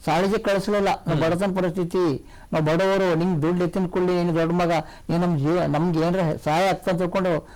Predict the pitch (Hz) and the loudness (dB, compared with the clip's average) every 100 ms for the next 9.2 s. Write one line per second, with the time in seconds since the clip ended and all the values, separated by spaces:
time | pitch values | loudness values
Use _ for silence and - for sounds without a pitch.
0 | - 170 160 170 190 180 185 180 170 170 | -10 -4 -2 0 2 2 2 2 2 2
1 | 175 175 175 156 165 165 175 170 165 175 | 0 0 0 0 0 0 0 0 0 0
2 | 160 165 180 175 - - - 160 160 147 | 0 0 0 0 -6 -18 -4 -2 0 0
3 | - - - 196 196 165 151 123 117 147 | -2 -8 -2 2 2 2 0 -2 -4 -6
4 | 123 113 214 240 247 233 220 226 233 220 | -4 -2 -2 0 0 0 0 0 0 0
5 | 208 208 214 208 220 226 262 262 269 262 | 0 0 0 0 -2 0 0 0 0 0
6 | 214 233 220 208 - - - - 220 185 | 0 2 2 0 -4 -14 -20 -6 -2 0
7 | 214 233 214 214 214 - 190 185 170 165 | 2 2 2 0 -2 -2 -2 0 0 -2
8 | 139 131 143 156 139 127 127 123 123 117 | -2 -2 -4 -4 -4 -4 -4 -6 -6 -4
9 | 113 110 | -4 -6